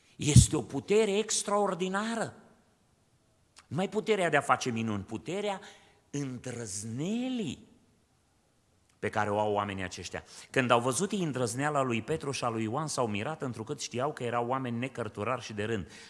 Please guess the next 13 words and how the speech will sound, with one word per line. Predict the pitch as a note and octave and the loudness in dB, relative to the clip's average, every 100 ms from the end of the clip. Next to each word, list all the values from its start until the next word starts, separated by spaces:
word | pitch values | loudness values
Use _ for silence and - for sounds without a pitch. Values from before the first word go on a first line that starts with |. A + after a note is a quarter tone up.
| - | -8
Și-au | - F#2+ F2 | 2 2 4
priceput | - - E2 - B2+ D3 - - - - | 2 2 -2 -4 0 0 -2 -16 -20 -6
că | E2+ | -4
fuseseră | - E2 - G2+ F#2 F2+ F2 E2+ E2 - - | -4 -6 -4 -2 -2 -4 -4 -6 -10 -18 -8
cu | D#2+ | -8
Iisus. | D2 - D2 - - - - | -6 -10 -10 -14 -16 -20 -20
Dragii | - A#2 D#3 C3+ | -12 -8 -8 -8
mei, | B2 F2 - - - - - - - - - - _ _ _ _ _ - | -8 -10 -12 -20 -20 -20 -20 -20 -20 -20 -20 -20 _ _ _ _ _ -8
oricât | C#3 G3+ - G3 | -4 -4 -4 -2
de | F3 | -2
mult | D3 D3 D#3 D3 | -2 -2 -4 -2
ne-am | B2+ A#2+ G#2 - | -4 -4 -6 -4
pocăi | G2 - F#2 E2+ D#2 F#2+ C#3 | -4 -4 -6 -6 -4 -6 -8